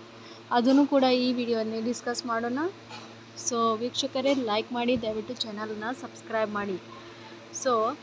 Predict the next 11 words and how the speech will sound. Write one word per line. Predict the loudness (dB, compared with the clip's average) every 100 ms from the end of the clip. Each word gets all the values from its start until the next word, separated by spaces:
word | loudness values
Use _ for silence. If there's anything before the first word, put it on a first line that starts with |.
| -16 -18 -18 -18 -16 -16 -10
ಮೊದಲು | -2 6 8 8 6 4
ಈ | 2
ಜಿಲ್ಲೆಗಳಿಗೆ | 4 2 2 2 2 2 0
ಬರಬೇಕಂದ್ರೆ, | 0 -2 -2 -6 -6 -6 -6 -4 -4 -4 -8 -14 -14 -16 -18 -16 -16 -16 -16 -18 -18 -18 -18 -18 -18 -18 -14 -14 -14 -12 -12 -12 -18 -18 -18 -16 -14 -14 -14 -16 -16 -18 -16 -8 -6 -4 -6 -8
so, | 0 4 4
ವೀಕ್ಷಕರೇ, | 4 2 2 4 4 4 2
ಇಲ್ಲಿಯವರೆಗೂ | 2 6 10 10 8 6 4 0 -2 -10 -14 -4
ಹತ್ತು | 2 2 2
ಕಂತಿನ | 0 2 2 2
ಹಣಗಳು | 2 2 2 4 2
ಬಂದಿದೆ. | 2 2 4 4